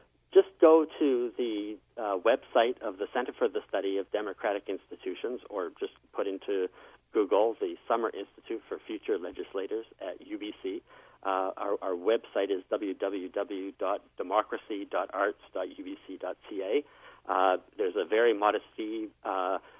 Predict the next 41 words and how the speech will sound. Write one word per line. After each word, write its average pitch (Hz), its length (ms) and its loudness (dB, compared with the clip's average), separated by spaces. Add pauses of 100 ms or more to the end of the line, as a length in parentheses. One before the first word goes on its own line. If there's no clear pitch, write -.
(140)
uh, 101 180 -6
it's - 360 -4
open 113 460 0 (120)
to 98 400 -4
the 101 80 -2
world. 107 460 6
There 101 140 0
are 117 200 4 (120)
scholarships. 117 580 0 (140)
Uh, 101 320 -4
we're 98 140 2
grateful 104 400 -2
to - 120 -8
the 90 80 -10
Vancouver 95 500 -6
Foundation 110 540 -4
for 98 220 -2
allowing 95 420 -4
us 98 160 -6
to - 60 -20
provide 92 360 -4
scholarships 101 480 -2
for 92 100 -10
people 95 320 -12
for 85 100 -8
whom 90 240 -10
the, 98 100 -6 (380)
the 98 160 -4
fee 98 200 -6
would 92 200 -6
be, 92 280 -4
uh, 90 460 -8
an 101 80 -12
impediment. 131 480 0 (380)
Um, 98 480 6 (140)
and, 107 440 -2
uh, 101 260 2
as 101 60 -2
I 101 120 0 (100)
said, 123 240 2 (480)
anyone 139 440 2